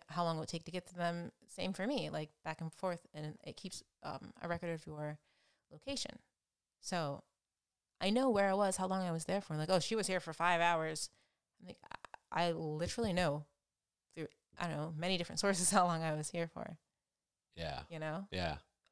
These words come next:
Speaker 1: I-, irrefutable proof. Irrefutable. So when I, whenever I woke up and came to, the watcher was gone and my bag. That's weird, right?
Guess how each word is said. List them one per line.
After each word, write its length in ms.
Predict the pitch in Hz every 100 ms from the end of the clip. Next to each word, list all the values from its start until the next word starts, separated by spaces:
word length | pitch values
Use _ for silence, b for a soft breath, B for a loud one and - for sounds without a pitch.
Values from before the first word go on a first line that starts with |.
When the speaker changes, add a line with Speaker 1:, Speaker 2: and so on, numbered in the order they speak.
| -
Speaker 1:
I-, 120 | 202 -
irrefutable 480 | 208 247 - 214 175
proof. 400 | - 196 - - _ _ _ _ _ _ _ _ _ _ _ 196
Irrefutable. 360 | 190 180 160
So 140 | 165 175
when 140 | 190
I, 120 | -
whenever 240 | 214 240 254
I 60 |
woke 220 | 190 170
up 160 | 165 -
and 80 | 160
came 160 | 156
to, 140 | 151 - 165 b b b b -
the 60 |
watcher 220 | 180 185
was 140 | 190 180
gone 460 | 180 165 170 175 170 _ _ _ 175
and 100 | 170
my 100 | 147
bag. 340 | 143 160 - _ _ _ _ _ _ _ _ _ _ _ _ _ _ _ _ _ _
That's 160 | 269 -
weird, 220 | 156 185 - 175
right? 180 | 196